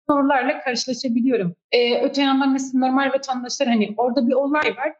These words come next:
fotoğraf çekmeye çalışıyorsun. Yok çekemezsin, niye çekiyorsun? İzin alman gerekiyor. Orada mesela hani tek başınaysan veya yanında başka birisi varsa onların tanıdığı birisi, gazeteci varsa sıkıntı yok. Ama seni tanımıyorlarsa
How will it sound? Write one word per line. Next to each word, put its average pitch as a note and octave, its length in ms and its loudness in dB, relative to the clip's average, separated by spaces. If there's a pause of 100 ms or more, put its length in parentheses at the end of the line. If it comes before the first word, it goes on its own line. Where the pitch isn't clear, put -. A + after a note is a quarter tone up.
(300)
fotoğraf D4+ 340 2
çekmeye A3+ 360 0
çalışıyorsun. G3+ 720 -4
Yok D4+ 300 2
çekemezsin, B3+ 720 0
niye C4+ 140 2
çekiyorsun? G#3 760 -6 (200)
İzin A#3+ 240 4
alman G3+ 420 2
gerekiyor. F#3 520 -2 (280)
Orada C#4+ 260 4
mesela C#4 380 0
hani B3 340 0
tek D4 220 -6
başınaysan C4+ 720 0
veya C4 200 2
yanında A#3 360 0
başka C4 220 -6
birisi C4 360 -2
varsa C4+ 280 0
onların A#3+ 360 4
tanıdığı A#3 420 0
birisi, - 340 -16
gazeteci A#3 460 -2
varsa D4 460 -2 (240)
sıkıntı A#3 440 0
yok. - 300 -2 (220)
Ama B3+ 100 2
seni C#4 260 2
tanımıyorlarsa C#4+ 920 0